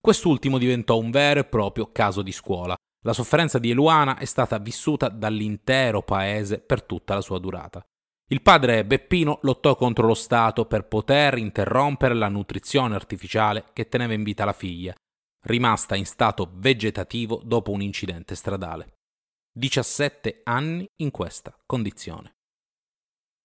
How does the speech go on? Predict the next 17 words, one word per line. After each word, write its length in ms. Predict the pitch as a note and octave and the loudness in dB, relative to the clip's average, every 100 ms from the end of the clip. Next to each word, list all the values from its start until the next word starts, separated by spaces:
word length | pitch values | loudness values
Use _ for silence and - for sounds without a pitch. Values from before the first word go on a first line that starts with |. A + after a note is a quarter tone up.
| _ _ _ _ | _ _ _ _
Il 60 | C3+ | 2
ventisei 420 | F3 - - F#3 | 2 2 6 6
gennaio 340 | C3+ C#3+ D3 B2+ | 6 6 6 6
duemilanove 600 | B2 C3+ F#3 A3+ G3+ - | 4 2 2 2 0 0
il 460 | C#3+ C3+ B2+ A2+ - | 0 4 4 2 0
tar 400 | C#3 A2 G#2 G#2 | 0 2 0 0
Lombardia 800 | B2 C3 D#3 D3+ G3+ G3 F#3 - | 0 2 2 2 0 2 0 -2
accolse 480 | - - A#2 - | -4 2 2 2
il 60 | A2+ | 0
ricorso 480 | G#2+ G2+ F#2+ - - | 2 0 0 -6 -6
della 320 | A2 G#2+ G#2+ | -4 -4 -4
famiglia 560 | - A#2 A2 G#2 G#2+ - | -4 -2 0 0 -4 -6
concedendo 800 | G#2+ G#2 - A#2+ A2+ G2 F#2 - | -8 -2 0 2 0 -2 -6 -6
la 240 | A2+ - | -6 -6
possibilità 580 | - A2+ D3 D3 C3 G#2 | -6 -4 -2 -4 -2 -4
di 100 | G#2 | -2
interruzione 720 | A2+ G#2 A2 A#2 - E2+ F2 | -2 0 0 0 -4 -6 -8